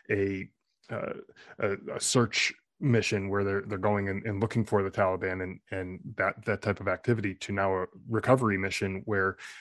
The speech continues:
where now they have to recover his, his body and bring him out of there because, you know, as we all know, you never leave a fallen soldier behind. And, and so that's, that's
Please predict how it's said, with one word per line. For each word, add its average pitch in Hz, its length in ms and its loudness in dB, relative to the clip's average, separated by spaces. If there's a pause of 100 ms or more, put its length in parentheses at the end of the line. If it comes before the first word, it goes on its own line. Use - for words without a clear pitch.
where 104 220 6
now 107 220 4
they 104 100 4
have 101 240 2
to 95 320 -4
recover 101 340 2
his, 95 220 -2 (140)
his 117 180 4
body 98 460 4
and 98 240 -6 (180)
bring 101 160 0
him 117 200 4
out 92 120 0
of 90 100 -10
there 85 200 -8
because, 90 520 -4 (300)
you 107 80 -4
know, 95 60 0
as 95 160 -2
we 95 220 -2 (160)
all 95 140 -2
know, 90 380 -2
you 101 80 -10
never 92 200 -6
leave 92 160 -4
a 92 100 -4
fallen 90 340 0
soldier 95 320 -2
behind. 104 500 2
And, 92 460 -6
and 95 120 -8
so 92 200 0
that's, - 480 -2
that's 113 260 2